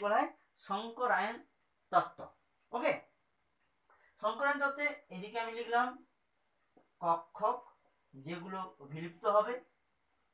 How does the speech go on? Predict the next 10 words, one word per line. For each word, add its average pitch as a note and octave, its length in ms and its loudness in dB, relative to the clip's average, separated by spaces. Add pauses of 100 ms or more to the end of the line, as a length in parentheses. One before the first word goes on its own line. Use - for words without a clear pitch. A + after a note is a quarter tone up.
(120)
এদিকে A#3+ 320 -6
লিখলাম A#3+ 300 6 (760)
সংকর F#3+ 760 -2 (800)
রায়ন E3 380 2 (140)
দশা, G#3 320 6 (640)
মানে F3+ 220 -4 (840)
যে E3 160 -10
দশা G#3 200 -2
অভিলিপ্ত G#3+ 280 -4 (100)
হবে, B3+ 180 4